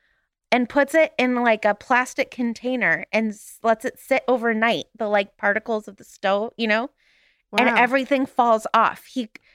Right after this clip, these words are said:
Speaker 1: he chemical cleans it.
Speaker 2: I mean, it's true. You do live with a man who really knows how to clean.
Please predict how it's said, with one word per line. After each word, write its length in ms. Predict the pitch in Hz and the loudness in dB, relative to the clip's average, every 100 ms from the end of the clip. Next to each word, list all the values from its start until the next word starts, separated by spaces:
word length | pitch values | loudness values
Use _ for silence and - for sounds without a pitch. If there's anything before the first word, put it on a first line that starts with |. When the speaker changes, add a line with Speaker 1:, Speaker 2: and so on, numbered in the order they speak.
| _ | _
Speaker 1:
he 180 | 277 262 | -4 -2
chemical 640 | - 403 403 370 233 175 | 0 0 0 -2 -2 -4
cleans 480 | - 226 190 170 - | -6 -8 -6 -8 -10
it. 420 | 62 - - - _ _ _ _ - | -10 -10 -16 -20 _ _ _ _ -6
Speaker 2:
I 80 | 294 | -4
mean, 160 | 349 | -4
it's 160 | 359 - | -6 -8
true. 180 | - 330 | -6 -2
You 240 | 240 254 | 0 -2
do 280 | 208 277 285 | -2 -2 0
live 180 | 240 233 | 0 -2
with 160 | 226 | -2
a 60 | 196 | -6
man 280 | 170 170 202 | -8 -10 -8
who 100 | 190 | -6
really 240 | 196 202 | -4 -4
knows 180 | 190 180 | -6 -8
how 80 | 180 | -12
to 80 | 175 | -14
clean. 480 | - 196 139 143 | -12 -12 -12 -16